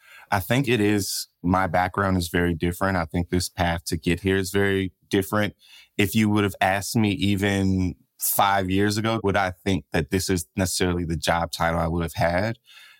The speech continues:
Couldn't tell you <laughs> that I would say, uh, yes, but it, it has been one that I think is very interesting. Like, my background has just exposed me to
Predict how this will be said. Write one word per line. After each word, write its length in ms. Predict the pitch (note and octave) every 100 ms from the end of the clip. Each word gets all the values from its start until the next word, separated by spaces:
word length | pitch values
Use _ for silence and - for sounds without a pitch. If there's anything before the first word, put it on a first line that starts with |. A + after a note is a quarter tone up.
| _ -
Couldn't 260 | C3 A2+
tell 240 | G#2 G#2+ G2+
you 340 | G2+ G2 D3+
<laughs> 60 | A#2
that 160 | A2+
I 100 | G2+
would 220 | G2 G2+
say, 320 | - G#2+ F#2+ F2+
uh, 140 | G2
yes, 520 | F2+ F#2 F2+ A#2 - - - - - -
but 100 | G#2+
it, 140 | -
it 100 | G#2+
has 260 | A2 A2 -
been 220 | G#2 G2
one 160 | F#2+ F#2
that 120 | E2+
I 40 |
think 200 | F2 F2+
is 100 | F2+
very 260 | E2+ F#2 D#2+
interesting. 600 | F#2 F2 E2+ E2+ - E2+
Like, 180 | E2+ E2+
my 140 | F2+
background 540 | D#2 F2 F2 F2+ F2+ F2+
has 160 | E2
just 360 | - F2 - -
exposed 600 | F#2 - - F#2+ F#2+ F#2+
me 200 | A#2 A#2+ G#2
to 420 | - A2 G#2+ G2